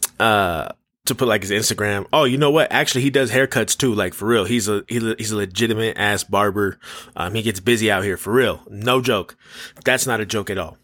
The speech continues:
So yeah, I'm gonna, I'm gonna reach out to him and see if we could put something on there. But, uh, yeah, <laughs> shout out to him for the new intro music, which is hilarious. <clears throat> But like I said, yeah, we're back. Uh, I wasn't gonna do one. <clears throat> It was a holiday season or whatever.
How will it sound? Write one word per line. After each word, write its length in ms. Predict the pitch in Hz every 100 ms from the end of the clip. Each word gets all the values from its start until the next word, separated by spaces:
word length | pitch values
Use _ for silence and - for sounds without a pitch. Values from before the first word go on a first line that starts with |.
| _
So 220 | - 101
yeah, 360 | 107 131 110 -
I'm 100 | 131
gonna, 140 | 185
I'm 120 | - 160
gonna 100 | 180
reach 200 | 196 170
out 120 | 156
to 80 | 165
him 60 |
and 60 | 143
see 80 | 139
if 60 |
we 60 | 135
could 120 | -
put 160 | 151 120
something 220 | 127 120
on 140 | 113
there. 200 | 101 92 - _ _
But, 260 | 117 113 113
uh, 60 | 101
yeah, 240 | 117 113
<laughs> 20 |
shout 240 | - 170 170
out 140 | 165
to 80 | 139
him 180 | 131 107
for 120 | 104
the 60 |
new 160 | 101 101
intro 180 | 104 87
music, 300 | 85 - - - - - -
which 200 | 113 113
is 100 | 113
hilarious. 600 | 113 107 98 82 80 - -
<clears throat> 40 | - 147 110 - - -
But 80 | 139
like 180 | 139 127
I 40 |
said, 180 | 135 98
yeah, 100 | 104
we're 120 | 110
back. 300 | 113 110 - - - - - -
Uh, 40 |
I 180 | 117 104
wasn't 240 | 139 143
gonna 120 | 135 113
do 140 | 151
one. 320 | 147 135 127 - _ -
<clears throat> 360 | 190 156 110 - - _ -
It 80 | 110
was 160 | 110 101
a 200 | 92 85
holiday 440 | - 110 107 101
season 380 | - 107 98 98
or 80 | 95
whatever. 400 | 95 92 90